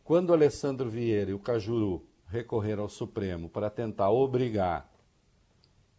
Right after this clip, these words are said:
então, a C C J a marcar a sabatina,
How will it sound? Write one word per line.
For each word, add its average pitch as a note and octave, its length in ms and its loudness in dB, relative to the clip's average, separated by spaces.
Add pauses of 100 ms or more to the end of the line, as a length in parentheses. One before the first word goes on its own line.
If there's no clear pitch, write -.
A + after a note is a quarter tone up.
(140)
então, G2+ 600 -6
a A#2+ 120 -8
C B2 180 -8
C A#2+ 180 -2
J F#2 320 -4
a C3+ 40 2
marcar A2+ 400 0
a G2 40 -2
sabatina, E3 760 0